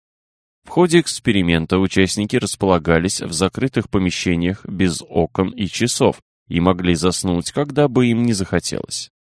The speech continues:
Лишь два с половиной процента из них, то есть один из сорока человек,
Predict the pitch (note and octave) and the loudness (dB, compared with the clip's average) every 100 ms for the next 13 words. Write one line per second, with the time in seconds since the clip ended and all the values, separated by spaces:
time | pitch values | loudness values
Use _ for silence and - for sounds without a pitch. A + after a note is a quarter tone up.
0 | _ _ _ _ C#3+ D#3 C#3+ - A#2+ G#2 | _ _ _ _ 0 2 2 -4 -4 0
1 | C3 C#3+ - C3+ B2+ B2+ - G#2+ G#2+ A#2 | 0 0 0 0 2 0 0 0 0 0
2 | F#2+ F2+ E2+ D#2+ D3+ D#3 - E2+ D#2+ - | 0 0 0 0 -2 -2 0 2 0 -4
3 | - E2+ E2 E2 E2+ C#2 E2 - G2 E2+ | -4 -2 0 0 0 -2 -6 -4 0 0
4 | - C#2+ - G#2 D#3 - | -2 -6 -2 0 0 -2